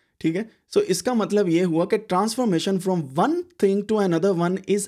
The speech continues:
actually natural, और रियल कोऑर्डिनेट प्लेन के अंदर आप ट्रांसफॉर्म ज़रूर करते हैं।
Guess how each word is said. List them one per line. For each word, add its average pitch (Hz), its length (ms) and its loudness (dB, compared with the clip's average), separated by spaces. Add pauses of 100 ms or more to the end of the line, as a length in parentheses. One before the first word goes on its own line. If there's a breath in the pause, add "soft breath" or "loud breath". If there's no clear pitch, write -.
actually 202 380 -2 (220)
natural, 160 420 -2 (260)
और 170 160 2
रियल 214 280 2
कोऑर्डिनेट 170 540 0
प्लेन 147 240 0
के 143 120 -4
अंदर 139 220 -2
आप 165 180 -4
ट्रांसफॉर्म 156 460 -2
ज़रूर 156 300 0
करते - 340 -14
हैं। - 140 -14